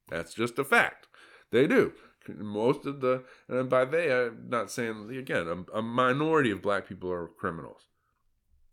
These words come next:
So I'm not wanting to imply that black people, you know, are, are, are a criminal class as a whole, but these are the numbers.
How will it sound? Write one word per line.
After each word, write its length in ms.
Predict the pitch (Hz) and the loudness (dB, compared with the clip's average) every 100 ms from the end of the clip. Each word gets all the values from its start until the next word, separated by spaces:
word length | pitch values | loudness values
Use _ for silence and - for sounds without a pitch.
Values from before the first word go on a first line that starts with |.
| _ _ _ | _ _ _
So 120 | - 104 | -6 -2
I'm 100 | 123 | 2
not 320 | 120 101 90 | 0 0 -10
wanting 540 | 101 87 98 101 95 | -14 -10 -4 -4 -4
to 220 | - 92 80 | -6 -6 -6
imply 440 | 85 - 107 98 | -12 -4 0 0
that 120 | 95 85 | -2 -4
black 200 | 92 95 | -6 -6
people, 320 | 90 90 87 _ _ _ _ _ _ _ _ | -10 -10 -10 _ _ _ _ _ _ _ _
you 140 | 87 87 | -10 -8
know, 220 | 76 76 | -6 -6
are, 260 | 76 82 - | -6 -4 -4
are, 320 | 80 76 71 | -4 -4 -6
are 200 | 78 71 - _ - | -10 -12 -18 _ -20
a 280 | - - _ | -20 -20 _
criminal 300 | - 139 104 | -2 0 -2
class 420 | - 151 131 90 | -2 -2 -2 -4
as 60 | 101 | -6
a 60 | 110 | 0
whole, 160 | 175 | 0
but 260 | 104 95 - - _ _ _ _ - - | 0 -4 -6 -20 _ _ _ _ -20 -8
these 200 | 107 151 | -4 -2
are 40 | 131 | 0
the 120 | 107 | 2
numbers. 420 | 127 156 82 - | 4 4 2 -12